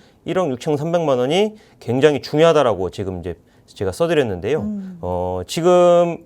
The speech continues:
Speaker 1: 만약에 이제 주말까지 일억 칠천만 원 만약에 재돌파를 한다면은 굉장히 좋겠지만,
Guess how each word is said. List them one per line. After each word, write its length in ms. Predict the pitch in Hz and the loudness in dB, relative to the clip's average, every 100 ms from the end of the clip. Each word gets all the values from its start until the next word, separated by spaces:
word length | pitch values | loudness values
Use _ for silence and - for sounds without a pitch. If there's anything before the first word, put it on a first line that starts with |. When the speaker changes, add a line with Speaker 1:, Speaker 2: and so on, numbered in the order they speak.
| _ | _
Speaker 1:
만약에 360 | 120 147 165 156 | 0 2 2 2
이제 140 | 127 | 0
주말까지 880 | 123 151 170 180 104 95 127 85 - _ _ | -4 4 4 4 0 0 -2 -2 -6 _ _
일억 300 | 151 175 170 | 0 0 0
칠천만 520 | - 208 208 202 175 | 0 -2 0 0 2
원 240 | 175 170 160 _ _ | 2 0 -4 _ _
만약에 320 | 104 120 120 | -4 -2 -2
재돌파를 680 | 113 135 135 127 127 143 127 | -2 0 0 0 -2 -2 -2
한다면은 680 | 147 151 127 90 120 127 78 _ _ _ | 0 0 0 0 0 0 -2 _ _ _
굉장히 380 | - 135 156 147 | -4 4 4 4
좋겠지만, 680 | 117 - 160 120 90 101 87 | 0 -6 -6 -4 -2 -2 -4